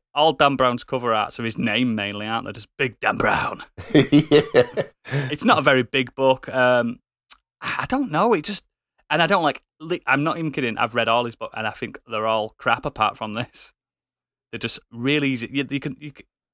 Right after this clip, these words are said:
Speaker 2: Can
Speaker 1: Go
Speaker 2: I
Speaker 1: on.
Speaker 2: just ask something very
Speaker 1: Mm-hmm.
Speaker 2: quickly? Why do you hate the Da Vinci Code so much? 'Cause I remember reading that, and it was just a well, fast-paced
Speaker 1: 'Cause it's lies.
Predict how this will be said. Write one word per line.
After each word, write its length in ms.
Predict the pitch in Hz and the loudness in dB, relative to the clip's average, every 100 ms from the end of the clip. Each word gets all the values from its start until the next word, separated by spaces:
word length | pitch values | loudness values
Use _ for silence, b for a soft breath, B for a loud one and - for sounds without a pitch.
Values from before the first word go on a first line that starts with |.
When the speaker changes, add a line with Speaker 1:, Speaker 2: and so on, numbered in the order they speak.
| _ - | _ -2
Speaker 2:
Can 120 | 392 | 2
Speaker 1:
Go 100 | 403 | 4
Speaker 2:
I 40 | |
Speaker 1:
on. 40 | 233 | 2
Speaker 2:
just 240 | 233 - _ B - _ _ - | -2 -6 _ B -20 _ _ 2
ask 240 | 160 156 - | 4 4 2
something 240 | 123 90 | 2 2
very 140 | 107 | 0
Speaker 1:
Mm-hmm. 80 | - | 0
Speaker 2:
quickly? 400 | - - - - - _ _ _ _ | -2 -2 -2 -8 -10 _ _ _ _
Why 300 | 135 143 180 | 0 4 4
do 140 | 202 208 | 2 2
you 60 | 175 | 2
hate 80 | |
the 60 | - | 2
Da 100 | 131 | 0
Vinci 320 | 117 107 - | 0 -2 -6
Code 320 | 85 87 82 - | -4 0 0 -2
so 260 | - 90 | -2 0
much? 340 | 87 71 - - | 0 -4 -6 -6
'Cause 140 | 123 | 2
I 80 | 175 | 4
remember 320 | 196 139 120 | 4 4 2
reading 480 | 104 127 120 98 85 | 2 4 4 0 -2
that, 220 | 62 - | -2 -2
and 80 | 90 | -2
it 100 | - | -4
was 160 | - - | -4 -4
just 220 | - _ - | -6 _ -10
a 60 | |
well, 460 | 101 120 123 120 - _ _ _ _ _ _ | 0 6 6 6 -2 _ _ _ _ _ _
fast-paced 640 | - 143 139 - - 104 117 | 4 4 4 0 2 2 2
Speaker 1:
'Cause 80 | |
it's 160 | 165 - | -2 -2
lies. 880 | 123 131 202 226 113 101 - - | 4 6 4 2 -4 -6 -6 -8